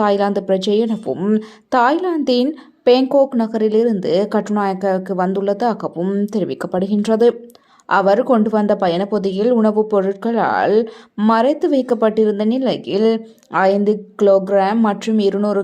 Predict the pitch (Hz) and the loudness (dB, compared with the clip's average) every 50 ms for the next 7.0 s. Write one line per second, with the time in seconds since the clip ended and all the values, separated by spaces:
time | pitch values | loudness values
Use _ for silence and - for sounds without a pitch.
0 | 190 190 196 196 202 208 214 220 214 208 208 202 220 214 202 180 180 185 175 190 | -2 0 0 0 0 -2 -2 -4 -4 -2 -2 0 0 0 0 2 0 0 0 -2
1 | 196 190 202 196 190 190 190 214 220 - 208 180 175 185 175 175 - - 180 - | -4 -2 -2 -2 0 0 0 -2 -2 -2 -2 -2 -2 -4 -4 -8 -8 -8 -6 -6
2 | 190 185 190 202 196 202 196 196 240 233 - - - - _ _ _ _ _ _ | -6 -6 -4 -2 -2 0 2 2 2 0 0 -4 -18 -20 _ _ _ _ _ _
3 | - - 190 - 190 202 196 190 180 175 170 180 190 190 240 262 269 269 262 233 | -4 0 0 2 2 2 0 0 0 0 0 -2 -2 -2 -2 -2 -2 -2 0 0
4 | 214 208 202 196 185 180 180 190 190 202 196 202 190 185 190 196 208 202 202 202 | 2 2 2 2 0 0 0 -2 -2 -4 -4 -2 -2 -2 -2 -2 -2 -2 -2 -4
5 | 196 202 214 214 208 196 196 202 202 185 196 190 190 185 185 180 190 196 220 220 | -2 -2 0 0 0 0 -2 -2 -2 0 0 0 0 -2 -4 -4 -4 -4 -6 -6
6 | - 233 190 175 170 - - 170 - 175 175 185 190 208 202 208 220 220 214 233 | -6 -4 -4 -4 -6 -6 -8 -6 -4 -4 -4 -2 -2 -4 -4 -2 -2 0 2 2